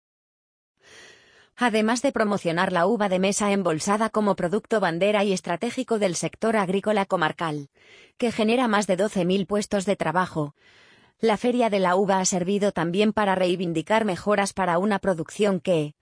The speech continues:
como aseguraba el concejal de Sectores Productivos, Chimo Mira, está atravesando un año complicado como consecuencia de los altos precios de los seguros agrarios,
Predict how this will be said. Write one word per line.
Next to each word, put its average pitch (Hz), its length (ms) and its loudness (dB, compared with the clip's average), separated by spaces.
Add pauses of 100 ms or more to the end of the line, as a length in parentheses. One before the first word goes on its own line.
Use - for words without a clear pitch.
(420)
como 226 240 2
aseguraba 214 600 0
el 196 100 -2
concejal 196 540 0
de 202 100 2
Sectores 208 580 -2
Productivos, 160 840 -2 (680)
Chimo 247 280 0
Mira, 190 400 0 (160)
está 262 380 0
atravesando 202 680 0
un 202 140 0
año 208 260 2
complicado 202 600 0
como 202 240 2
consecuencia 226 720 0
de 208 100 2
los 170 180 0
altos 202 360 -2
precios 202 400 0
de 196 100 2
los 170 140 0
seguros 180 480 0
agrarios, 175 800 0